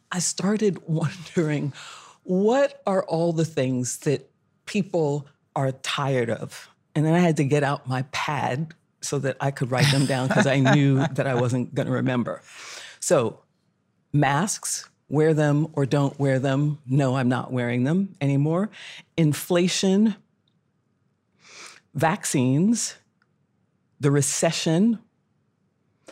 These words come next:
uh, the words bipoc and E D I. The, the subway fares are getting ready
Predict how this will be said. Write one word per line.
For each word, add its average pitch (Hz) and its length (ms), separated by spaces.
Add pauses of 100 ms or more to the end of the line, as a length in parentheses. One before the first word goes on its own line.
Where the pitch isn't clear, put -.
(520)
uh, 147 280
the 135 180
words 151 520
bipoc 170 920 (220)
and 151 240
E 160 180
D 165 200
I. 127 360 (560)
The, 165 840 (240)
the 147 520
subway 180 500
fares 196 500 (100)
are 180 80
getting 180 320
ready 185 440